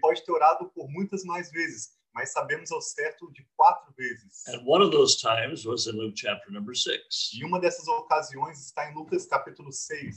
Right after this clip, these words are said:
Speaker 2: when he chose these twelve individuals.
Speaker 1: quando ele escolheu os seus doze indivíduos.
Speaker 2: One of these individuals was from Jerusalem.
Speaker 1: Um desses indivíduos era de Jerusalém.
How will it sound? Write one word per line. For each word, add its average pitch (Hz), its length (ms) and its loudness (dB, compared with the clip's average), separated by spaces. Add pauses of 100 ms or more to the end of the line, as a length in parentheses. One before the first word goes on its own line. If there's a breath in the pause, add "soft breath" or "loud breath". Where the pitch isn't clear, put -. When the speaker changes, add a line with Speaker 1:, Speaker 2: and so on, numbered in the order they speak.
Speaker 2:
when 139 160 -2
he 131 100 -2
chose 139 320 6
these 117 300 4
twelve 123 260 0
individuals. 104 680 0
Speaker 1:
quando 131 200 2
ele 143 100 -8
escolheu 147 540 2
os 175 120 0
seus 139 240 -10
doze 156 340 -6 (100)
indivíduos. 123 960 -12
Speaker 2:
One 190 180 8
of 202 100 6
these 156 260 6
individuals 113 840 0
was 110 180 0
from 113 360 -6
Jerusalem. 98 720 0 (300)
Speaker 1:
Um 147 100 -18
desses 180 340 0
indivíduos 151 600 -4
era 147 200 4
de 143 100 -18
Jerusalém. 147 680 -6